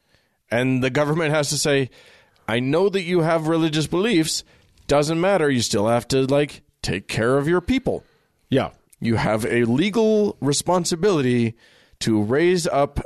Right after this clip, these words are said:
Speaker 1: and, uh, and protect and educate these people that you made.
Speaker 2: Yeah. Well, i-, it <laughs> seems logical.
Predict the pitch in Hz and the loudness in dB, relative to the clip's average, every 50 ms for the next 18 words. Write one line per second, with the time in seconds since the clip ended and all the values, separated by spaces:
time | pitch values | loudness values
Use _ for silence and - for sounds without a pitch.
0 | - - 117 120 120 123 120 113 123 117 117 113 113 117 - - 110 117 120 117 | -6 -4 -2 -2 0 0 0 0 2 2 4 4 2 0 0 -2 -2 -4 -4 -4
1 | - - - _ - - 117 - - - _ _ _ - 131 135 - - - 220 | -6 -10 -16 _ -20 -20 -20 -20 -20 -20 _ _ _ -4 -4 -4 -2 -2 -2 -2
2 | 151 - - - - - - - - _ _ _ _ - 120 127 131 - - 160 | -2 -4 -6 -8 -8 -8 -10 -10 -12 _ _ _ _ -6 -4 -4 -2 -2 -2 -2
3 | 156 147 131 - - 107 95 110 - - - _ _ _ _ _ _ _ _ _ | 0 0 -2 -2 -2 -2 -2 -2 -6 -8 -14 _ _ _ _ _ _ _ _ _
4 | _ _ _ _ _ _ _ _ _ _ _ _ _ - 143 143 135 127 120 - | _ _ _ _ _ _ _ _ _ _ _ _ _ -2 0 0 0 -2 -2 -2
5 | - 226 214 - 139 117 123 107 90 104 104 104 95 82 71 67 - - _ _ | -2 -2 0 0 0 0 0 -2 -2 -2 -2 -2 -2 -4 -6 -10 -12 -20 _ _
6 | _ _ _ _ - 123 113 104 - _ _ _ _ _ _ - 147 156 151 139 | _ _ _ _ -4 -4 -4 -4 -6 _ _ _ _ _ _ 0 2 2 2 0
7 | - - - - - - - - - 190 185 _ _ _ _ - - - - - | -2 -6 -8 -8 -8 -8 -6 -4 -4 -4 -4 _ _ _ _ -6 -4 -2 -2 0
8 | - 156 - 185 170 202 165 160 220 - - - - - _ _ _ _ _ _ | 0 0 2 2 2 0 0 -2 -4 -4 -4 -6 -8 -12 _ _ _ _ _ _
9 | _ - - 120 113 131 131 - 156 180 - - 214 214 226 233 | _ -8 -6 -4 -2 -2 -2 -2 -2 -4 -2 0 -2 -2 -2 -4